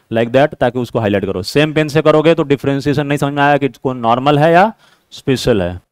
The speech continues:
ठीक है, ये चीज ध्यान रखना। लिख लो, लिख लो, आराम से लिख लो।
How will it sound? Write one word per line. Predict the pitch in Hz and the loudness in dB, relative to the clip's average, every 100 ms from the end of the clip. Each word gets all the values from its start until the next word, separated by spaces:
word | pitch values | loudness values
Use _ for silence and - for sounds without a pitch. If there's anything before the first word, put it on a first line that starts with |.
| _ | _
ठीक | 117 127 | -6 0
है, | 156 | 0
ये | |
चीज | 127 117 | 0 -4
ध्यान | 107 101 | -4 -8
रखना। | 95 87 90 _ _ _ _ _ _ _ _ _ _ _ _ _ _ | -12 -18 -20 _ _ _ _ _ _ _ _ _ _ _ _ _ _
लिख | 127 147 | -4 -2
लो, | 139 | -2
लिख | 135 135 | -2 -2
लो, | 127 | -2
आराम | 123 131 | -2 -4
से | 127 | -6
लिख | 127 | -8
लो। | 131 | -8